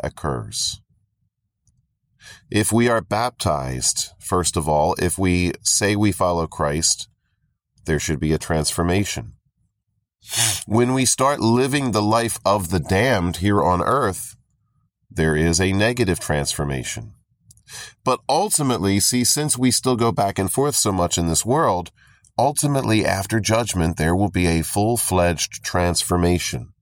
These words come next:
Now, a lot of my Protestant friends don't believe in purgatory, and so they think there's gonna be this radical transformation that puts you into the life of heaven immediately. If you, I mean, as Catholics, we say that being in the state of grace, and, and they would agree generally with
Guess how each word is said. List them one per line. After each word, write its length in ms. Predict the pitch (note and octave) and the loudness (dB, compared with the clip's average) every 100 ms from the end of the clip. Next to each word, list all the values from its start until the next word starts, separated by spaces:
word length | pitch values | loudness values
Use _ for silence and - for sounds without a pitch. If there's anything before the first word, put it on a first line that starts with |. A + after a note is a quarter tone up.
| _ _ _ _ _ _ _ _ _ _ _ _ F#2+ | _ _ _ _ _ _ _ _ _ _ _ _ 0
Now, 160 | F#2 | 2
a 20 | |
lot 220 | F#2+ G#2+ B2+ | 4 2 2
of 80 | |
my 120 | G#2 G2+ | 0 0
Protestant 540 | - B2 B2+ - G2+ | 2 2 2 -2 -2
friends 300 | - G2 F#2+ | -2 0 0
don't 220 | G2 G#2 | 0 0
believe 280 | G2+ F#2 E2+ | 2 2 2
in 120 | E2+ | 0
purgatory, 680 | G2 B2 G#2+ - F#2+ F#2 G2 | 0 0 0 2 2 2 2
and 100 | F2+ | 0
so 200 | - F#2+ | 0 0
they 180 | F2 A2+ | 0 -2
think 420 | - G2+ G2 - _ _ _ _ _ _ - | 0 -2 -2 -8 _ _ _ _ _ _ -4
there's 200 | G2 F#2 | -2 0
gonna 200 | A2 G2+ | 0 2
be 180 | F#2+ F#2+ | 2 2
this 340 | F2+ E2+ - - | 2 0 -2 -6
radical 580 | - B1 G2+ B2+ C#3 - | -14 -4 -2 0 0 -2
transformation 960 | - A2 G#2 - F#2+ F2 F2 - G2 F#2 | 0 0 0 0 0 0 0 0 0 2
that 240 | E2 - | 0 -2
puts 280 | - G#2+ - | -4 -2 0
you 340 | G2 F#2+ F#2+ - | 2 2 0 -4
into 240 | - G2 F2+ | -2 -2 0
the 100 | F#2+ | 2
life 280 | F#2+ F#2 F#2+ | 2 0 -2
of 80 | |
heaven 320 | F#2 F2 D#2+ F#2 | -2 -2 0 0
immediately. 720 | F2 G#2+ A2+ F#2+ D2+ D#2 G#2+ - - _ - - - - - - | 2 2 2 2 0 -2 -4 -12 -20 _ -8 -4 -4 -6 -14 -2
If 220 | F2+ - | -2 0
you, 380 | F#2 F2 F2 F2+ | 2 2 2 2
I 100 | F2 | 2
mean, 160 | F2 | 2
as 140 | E2 D#2 | 0 0
Catholics, 420 | G2+ G2+ F#2 - | -2 0 -2 0
we 140 | E2+ | 0
say 260 | D#2+ - E2 | 0 0 0
that 240 | D2 - | -2 -6
being 240 | - E2+ E2+ | -2 0 0
in 80 | D#2+ | 0
the 100 | D#2 | 0
state 280 | - D#2+ | 0 0
of 100 | D2+ | -2
grace, 400 | - D2+ D#2+ E2+ | -2 -2 0 0
and, 240 | - D#2+ D#2+ | 0 -2 -2
and 160 | E2 | 0
they 100 | A#2+ | 0
would 160 | B2+ A2+ | 2 2
agree 300 | E2 E2 F2+ | 0 0 0
generally 560 | D#2 F2+ G#2+ G2 E2+ E2 | 0 0 2 2 2 0
with 320 | D#2+ D#2 | 0 -2